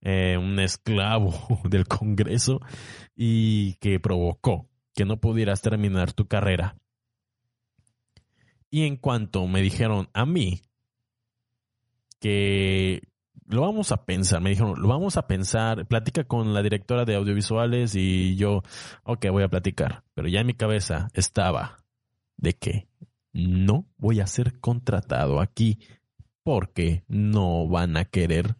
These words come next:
darme un sueldo justo. Si a este vato que estuvo como dos años ahí no le daban un, un buen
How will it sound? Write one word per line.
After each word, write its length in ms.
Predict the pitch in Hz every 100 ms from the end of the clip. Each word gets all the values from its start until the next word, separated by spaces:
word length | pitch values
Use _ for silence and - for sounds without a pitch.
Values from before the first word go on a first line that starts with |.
| _ _
darme 540 | 110 101 85 71 69 -
un 200 | 98 98
sueldo 720 | - - 101 85 85 95 101 _
justo. 600 | - 147 - - - - _ _ - - _ _ _ _ _ _
Si 180 | - 98
a 60 |
este 220 | 107 - 151
vato 300 | 113 87 87
que 100 | 87
estuvo 260 | - 113
como 220 | - 87
dos 240 | 92 127 -
años 340 | 104 92 90
ahí 200 | 90 98
no 120 | 104
le 80 | 123
daban 360 | 101 107 90 95
un, 320 | 117 131 135 - _ _ -
un 240 | 127 123
buen 380 | 127 127 123